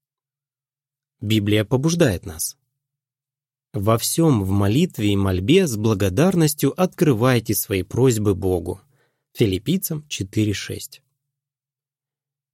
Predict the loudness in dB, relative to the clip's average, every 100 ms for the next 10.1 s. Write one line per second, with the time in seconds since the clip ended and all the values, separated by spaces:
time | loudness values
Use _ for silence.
0 | _ -8 0 4 2 0 -4 2 4 4
1 | 2 -2 -2 -6 -6 -14 _ _ _ _
2 | _ _ _ _ _ _ _ -4 0 2
3 | 2 2 2 0 -2 2 2 2 0 2
4 | 0 2 0 4 2 2 0 -2 -2 -4
5 | -6 2 4 2 -2 _ _ 2 4 2
6 | -4 -2 4 4 4 -2 0 -2 -2 -4
7 | -2 -4 -6 -12 _ _ _ _ _ _
8 | _ _ _ _ _ _ -8 0 0 0
9 | 0 -2 0 -4 -4 -6 2 2 2 -4
10 | -8